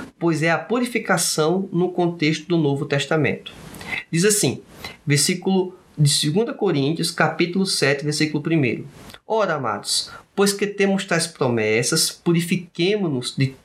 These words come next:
toda a imundícia da carne e do espírito, aperfeiçoando a santificação no temor de Deus."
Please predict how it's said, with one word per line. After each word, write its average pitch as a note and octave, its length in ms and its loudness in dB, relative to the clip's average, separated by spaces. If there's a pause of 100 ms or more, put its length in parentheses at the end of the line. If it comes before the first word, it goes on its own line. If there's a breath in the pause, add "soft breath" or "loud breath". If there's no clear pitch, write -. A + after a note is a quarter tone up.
toda G3 420 0
a F#3 40 0
imundícia D3+ 680 0
da C3 140 0
carne E3+ 760 -2
e E3+ 60 0
do C#3+ 180 2
espírito, E3 640 0 (540 loud breath)
aperfeiçoando E3 1700 0
a - 160 0
santificação E3+ 1300 0 (240 loud breath)
no A3+ 520 0
temor F#3 680 0 (380 loud breath)
de D3 140 2
Deus." A#2+ 640 0